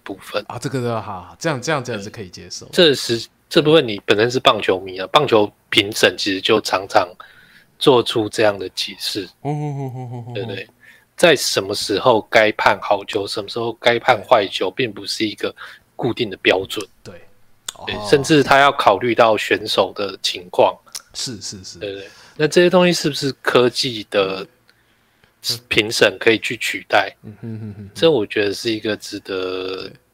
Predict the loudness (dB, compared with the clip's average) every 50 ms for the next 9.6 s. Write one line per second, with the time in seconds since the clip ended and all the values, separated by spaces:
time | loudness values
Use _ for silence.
0 | _ 2 4 4 6 4 2 0 _ _ _ -2 2 2 2 2 2 -10 -16 -14
1 | -12 -10 -4 -2 -2 0 -2 -4 -6 -8 _ -12 -14 -14 -12 -12 -14 -14 _ _
2 | _ _ _ -6 -4 -2 0 -2 -2 -2 -4 -6 -6 -6 -6 -4 -4 -4 -2 -2
3 | -2 -2 -4 -6 -8 _ _ -6 -6 -6 -4 -6 -8 -8 -8 -8 -8 -8 -8 -10
4 | -12 -14 -14 -8 -6 -6 -6 -6 -8 -10 -10 -12 -16 -20 -20 -20 _ _ _ _
5 | _ -20 -20 _ -16 -16 -14 -14 -14 -8 -4 -4 -4 -2 0 -2 -2 -2 -2 -2
6 | -2 -2 -2 -2 -2 0 0 -2 -4 -8 -6 -2 -2 -2 -2 -4 -10 -10 -10 -10
7 | -8 -8 -8 -8 -8 -10 -12 -14 -12 -10 -8 0 0 0 0 0 -4 -6 -8 -8
8 | -8 -6 -4 -4 -4 -6 -8 -10 -10 -10 -10 -10 -10 -10 -10 -12 -12 -14 -18 -16
9 | -14 -14 -14 -12 -12 -10 -10 -8 -8 -8 -8 -10